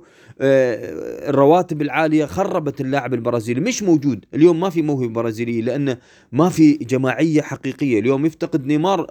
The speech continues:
دمر الفر-، الفريق. وهو نيمار من المواهب اللي هي المواهب الضالة، خلنا أقول، مش الموهبة اللي عرف وحافظ على موهبته، بل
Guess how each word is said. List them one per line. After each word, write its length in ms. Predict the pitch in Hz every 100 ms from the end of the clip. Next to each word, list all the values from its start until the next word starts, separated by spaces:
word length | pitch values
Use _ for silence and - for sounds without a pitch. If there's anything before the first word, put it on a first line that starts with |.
| -
دمر 420 | 127 120 175 156 131
الفر-، 260 | 107 113
الفريق. 440 | 98 101 120 104 - _ _ _ _ -
وهو 280 | 131 165 180
نيمار 480 | 175 190 208 208 170 _ _
من 160 | 143 165
المواهب 560 | 165 170 208 202 175
اللي 240 | 147 160 185
هي 40 |
المواهب 420 | 170 170 190 175
الضالة، 440 | 170 143 190 160 107
خلنا 260 | 113 110
أقول، 260 | 101 98 85 _ _ _ -
مش 360 | 165 196 -
الموهبة 540 | 147 143 170 165 156 147
اللي 180 | 127
عرف 320 | 127 170 170 - _ -
وحافظ 420 | 117 175 147 131
على 160 | 127 123
موهبته، 460 | 123 113 - 101
بل 300 | 107 151 139